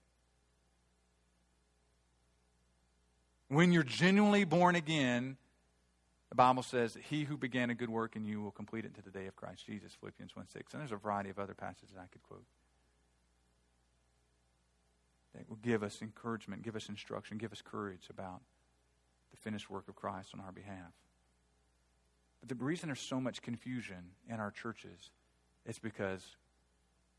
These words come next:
"Well, I've been saved, now I'm good." And it's just the beginning. That's like coming home with a newborn.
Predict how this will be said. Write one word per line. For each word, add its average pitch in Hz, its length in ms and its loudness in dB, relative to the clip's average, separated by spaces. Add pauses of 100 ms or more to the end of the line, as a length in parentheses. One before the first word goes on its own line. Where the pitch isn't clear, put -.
(160)
"Well, 101 100 -6
I've 104 100 -4
been 113 140 0
saved, 110 580 2 (140)
now 107 220 2
I'm 107 260 2
good." 98 460 -4 (2500)
And 127 100 0
it's 135 160 -2
just - 240 -8
the 143 80 -6
beginning. 135 420 -8 (2250)
That's - 180 -4
like 135 180 4 (920)
coming 139 200 0
home 139 240 2
with 135 100 0
a 139 40 2
newborn. 107 600 -2